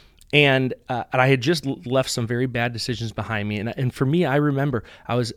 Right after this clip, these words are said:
we went up to Minnesota for the day on a boat. So any Minnesota people out there, I love you. And I was able to spend time with God, which, by the way, haven't spent time with God in a very long time. And I was laying there on this boat, and I had this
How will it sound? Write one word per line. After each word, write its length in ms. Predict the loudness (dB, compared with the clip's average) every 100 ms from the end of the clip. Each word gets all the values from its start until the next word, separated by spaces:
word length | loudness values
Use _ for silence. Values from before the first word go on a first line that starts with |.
| -8
we 200 | -4 0
went 200 | 0 0
up 140 | -2
to 100 | 0
Minnesota 460 | 0 0 0 0 0
for 140 | -2
the 80 | -2
day 220 | 0 0
on 120 | 0
a 60 | -2
boat. 320 | -2 -2 -2
So 80 | -4
any 100 | -2
Minnesota 420 | 0 0 -2 -4
people 260 | -4 -4 -4
out 160 | -4
there, 180 | -4 -2
I 40 | -2
love 200 | -4 -4
you. 120 | -8 -10 -20 -12 -2
And 300 | 0 0 -4 -4
I 300 | -2 -2 -4 _ _ _
was 160 | -4 0
able 180 | 0 -2
to 40 |
spend 240 | -4 -4
time 200 | -4 -6
with 120 | -8 -8
God, 280 | -10 -12 -18 _
which, 160 | 0 0 0
by 120 | 6
the 40 |
way, 80 | 6
haven't 200 | 6 2
spent 180 | 2 -2
time 160 | 0 0
with 100 | 0
God 200 | 0 0
in 80 |
a 20 | 0
very 200 | 0 0
long 220 | -2 -4
time. 280 | -6 -8 -12 -20 -12
And 60 | 0
I 40 |
was 100 | 2
laying 260 | 4 4 4
there 140 | 4
on 60 | 2
this 120 | 0
boat, 300 | 0 2 2
and 80 | 0
I 20 |
had 160 | -2 -2
this 160 | -2